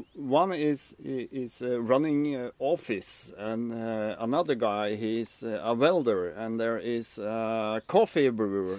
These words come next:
and there was, you know, there are all types of people doing all types of work, and they will never, ever meet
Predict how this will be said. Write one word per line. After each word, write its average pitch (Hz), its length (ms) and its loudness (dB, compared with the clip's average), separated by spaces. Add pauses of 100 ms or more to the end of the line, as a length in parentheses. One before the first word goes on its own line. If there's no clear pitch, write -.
and 127 300 0
there 127 200 0
was, 123 460 -4
you 120 240 -2
know, 131 260 2
there 120 360 -2
are 127 240 0 (160)
all 151 340 6
types - 720 -6 (100)
of 107 360 -6 (500)
people 147 680 0
doing 123 380 0 (220)
all 151 240 2
types 127 420 -4
of 113 160 -4
work, 117 360 2 (760)
and 135 200 2
they 143 180 6
will 139 240 2
never, 151 640 2 (140)
ever 123 500 -2
meet 131 760 0